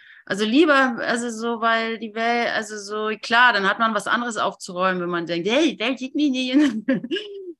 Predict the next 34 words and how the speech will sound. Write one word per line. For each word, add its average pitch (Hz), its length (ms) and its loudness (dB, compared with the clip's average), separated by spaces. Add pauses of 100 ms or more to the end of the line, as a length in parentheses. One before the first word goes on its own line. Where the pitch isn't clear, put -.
Aber 208 220 0 (400)
es 196 140 -12
ist 226 140 -12
dasselbe, 175 560 0
ne? 165 300 0
Also 175 300 -2
im 156 160 -2
Grunde, 185 600 -4 (460)
äh, - 300 -20
du 185 220 -10
bist 196 240 -4
ja 220 160 2
alles 262 420 -2
wert. 151 360 -10
Es - 200 -20
ist 170 160 -16
ja 190 100 -4
nicht 190 260 -8
unser 202 240 -4
Problem. 196 440 -6 (920)
Und 220 200 2
das, 196 220 -2 (160)
das 220 260 0
Ding 269 180 6
ist, 254 200 2
es 220 140 -4
ist 233 280 -4
kein 247 600 -2
Konzept. 208 1160 -8
Es 190 200 -4
ist 185 360 -6
wirklich 196 680 -4
die 170 320 -8
Wahrheit. 156 840 0